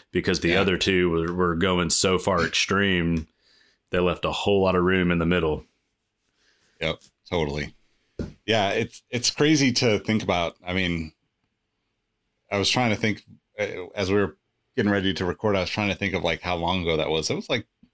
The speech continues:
Speaker 2: a solid, like, three, four, or five years ago now. Like, time just is
Speaker 1: Yeah.
Speaker 2: flying.
Speaker 1: Yep. Yeah.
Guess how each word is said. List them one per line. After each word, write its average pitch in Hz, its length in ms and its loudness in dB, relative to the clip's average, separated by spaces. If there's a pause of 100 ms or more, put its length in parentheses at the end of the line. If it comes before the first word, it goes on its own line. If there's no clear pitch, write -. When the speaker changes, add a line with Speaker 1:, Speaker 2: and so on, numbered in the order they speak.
(140)
Speaker 2:
a - 40 -20
solid, 95 380 -2
like, 78 200 -4 (440)
three, 95 160 -2
four, 90 360 2
or 85 80 0
five 82 300 -2
years 87 240 0
ago 76 200 -2
now. 78 280 -6
Like, 87 200 -4
time 110 240 -2
just 98 220 -4
is 82 200 -4 (600)
Speaker 1:
Yeah. 95 120 2
Speaker 2:
flying. 87 340 0 (960)
Speaker 1:
Yep. 98 260 2 (840)
Yeah. 87 320 0